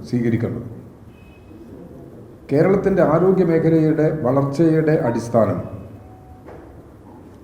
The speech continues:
സംസ്ഥാന ഗവൺമെന്റിൻ്റെ ഇച്ഛാശക്തിയാണ്. ആയിരത്തി തൊള്ളായിരത്തി അൻപത്തിയേഴിലാണ് കേരളത്തിലെ ആദ്യത്തെ ഗവൺമെന്റ്.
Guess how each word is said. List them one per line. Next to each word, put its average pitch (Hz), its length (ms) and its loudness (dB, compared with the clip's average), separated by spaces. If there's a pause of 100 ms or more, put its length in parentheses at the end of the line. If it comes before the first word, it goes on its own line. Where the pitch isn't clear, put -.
(540)
സംസ്ഥാന 208 400 2 (100)
ഗവൺമെന്റിൻ്റെ 175 580 4
ഇച്ഛാശക്തിയാണ്. - 640 0 (2000)
ആയിരത്തി 165 400 4
തൊള്ളായിരത്തി 143 720 4
അൻപത്തിയേഴിലാണ് 127 1080 4
കേരളത്തിലെ 120 540 0
ആദ്യത്തെ 107 320 0
ഗവൺമെന്റ്. 87 440 -6